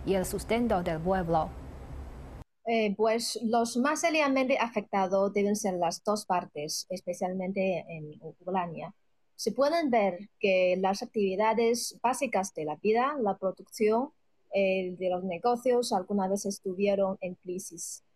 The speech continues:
Speaker 2: El entorno de vida se ha deteriorado también.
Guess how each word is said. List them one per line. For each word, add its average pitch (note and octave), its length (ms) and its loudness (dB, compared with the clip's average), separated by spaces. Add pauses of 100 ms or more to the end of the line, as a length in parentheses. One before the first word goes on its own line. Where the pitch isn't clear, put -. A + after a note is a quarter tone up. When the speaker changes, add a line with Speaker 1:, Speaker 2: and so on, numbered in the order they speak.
(320)
Speaker 2:
El G3+ 340 2
entorno C4 560 2
de A3+ 140 2
vida B3 580 2
se - 180 -2
ha G#3 100 2
deteriorado F#3+ 880 0
también. D#3 460 -4